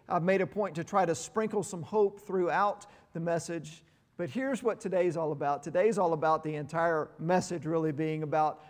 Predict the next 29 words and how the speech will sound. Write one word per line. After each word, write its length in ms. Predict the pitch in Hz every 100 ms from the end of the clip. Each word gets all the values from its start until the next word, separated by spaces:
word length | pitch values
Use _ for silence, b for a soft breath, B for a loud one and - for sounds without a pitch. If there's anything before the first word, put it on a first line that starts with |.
| B
hope 340 | - 170 165 -
and, 300 | 156 156 151
and 200 | 151 156
wh-, 220 | 165 170
where 200 | 165 175
we 100 | 170
have 320 | 160 170 160 -
to, 220 | 156 139 B B -
to 100 | 175
go 220 | 185 185
to 80 | 165
find 320 | 190 175 170
that 120 | 156
hope 240 | 160 180 170
in 80 |
the 80 | 156
dark. 440 | 147 165 147 - B B -
So 120 | -
I 40 | 220
want 180 | 311
to 60 | 302
begin 560 | 240 208 175 208 285 - - _ _ _ _ _ - -
by 240 | 185 185
reading 480 | 185 196 220 208 190
in 140 | 175
Lamentations 680 | 170 185 190 202 196 196 190
chapter 360 | - 180 - 151
three, 580 | - 180 175 151 220 233 B B B -
uh, 360 | - 151 160